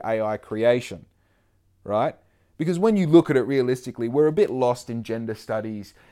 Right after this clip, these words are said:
and worrying about people's pronouns and making sure that no one's offended all the time and fucking completely exterminating the idea of,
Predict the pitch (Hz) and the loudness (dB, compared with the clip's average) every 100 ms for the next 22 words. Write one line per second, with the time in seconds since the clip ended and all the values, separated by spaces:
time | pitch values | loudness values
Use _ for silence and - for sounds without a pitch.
0 | _ 113 117 113 101 123 123 123 113 113 | _ -8 -6 -6 -4 -4 -2 -4 -4 -2
1 | 110 123 113 110 110 - 120 113 110 107 | -2 -4 -8 -8 -12 -10 -8 -6 -8 -8
2 | 101 104 104 - 110 107 107 117 113 120 | -10 -12 -14 -12 -10 -8 -6 -6 -6 -10
3 | 110 120 113 110 117 123 123 113 123 117 | -6 -6 -4 -4 -4 -6 -6 -6 -6 -6
4 | 113 113 110 107 113 107 104 104 82 107 | -4 -4 -4 -8 -10 -10 -10 -10 -12 -10
5 | 107 101 - - _ - 139 135 127 135 | -10 -10 -16 -20 _ -2 0 0 -8 -8
6 | 117 - 139 143 - 131 123 123 - 127 | -10 -10 -4 -2 -2 -4 -6 -8 -10 -8
7 | 123 120 113 113 113 110 107 113 110 107 | -6 -4 -4 -4 -6 -6 -6 -4 -4 -2
8 | 104 95 | -4 -8